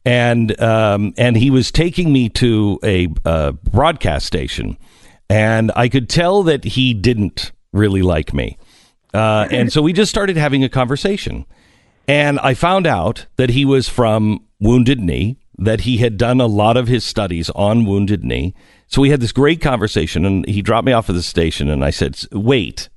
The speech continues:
wait here. When I'm done, I wanna, I wanna show you something." In the back of the car, he didn't know this, but I had one of the seven Native American guns from Wounded Knee that had been collected.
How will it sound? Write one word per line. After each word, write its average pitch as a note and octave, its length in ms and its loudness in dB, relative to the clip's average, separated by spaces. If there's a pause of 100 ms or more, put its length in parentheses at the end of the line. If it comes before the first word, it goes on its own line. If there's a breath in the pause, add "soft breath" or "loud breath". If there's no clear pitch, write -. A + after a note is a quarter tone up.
wait A2+ 400 0
here. D#2 340 -2 (100)
When G2+ 220 0
I'm G#2 160 0
done, F2+ 460 -2 (360 soft breath)
I G#2 140 0
wanna, G#2 480 0
I G2 80 -2
wanna G#2+ 140 2
show C#3 140 0
you C#3 120 2
something." - 420 -4 (920)
In F3+ 220 2
the G3+ 80 2
back D3 400 -2
of C#3+ 280 -2
the A2+ 80 0
car, F2 460 0
he A2+ 260 -2
didn't F#2 320 -2
know A#2 240 2
this, C2 380 -4 (180)
but G#2+ 200 0
I B2+ 160 2
had A#2 300 -2
one A2+ 180 2
of A2 120 0
the G#2 100 0
seven C#3 760 -2 (140)
Native A#2 340 2
American G#2 640 0
guns F2 480 0
from A#2+ 500 2
Wounded G2+ 420 2
Knee F#2+ 300 0
that C#2 160 0
had E2+ 140 0
been D#2 240 0 (100)
collected. F#2+ 600 -2